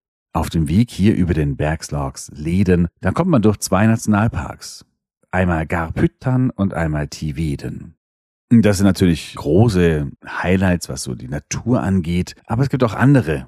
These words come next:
Naturhighlights, beispielsweise der Stjärnboda Bergen. Auf der Etappe sieben ist der.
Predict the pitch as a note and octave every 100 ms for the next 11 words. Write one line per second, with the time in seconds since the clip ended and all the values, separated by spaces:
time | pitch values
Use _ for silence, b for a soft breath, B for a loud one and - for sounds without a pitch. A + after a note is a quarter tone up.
0 | _ D#2+ D#2+ - F2+ F2+ C2+ _ - D2+
1 | C#2+ B1+ - - D#2 F2 G2+ - D#2+ C#2
2 | C2+ C2 C#2 B1+ C2+ C2+ - F#2 F2 D#2+
3 | C#2+ D#2+ D2+ C#2 C2+ D#2+ C#2+ C#2+ - -
4 | - _ _ - - - B1+ F2 E2 -
5 | A#2+ A2 - - - G1+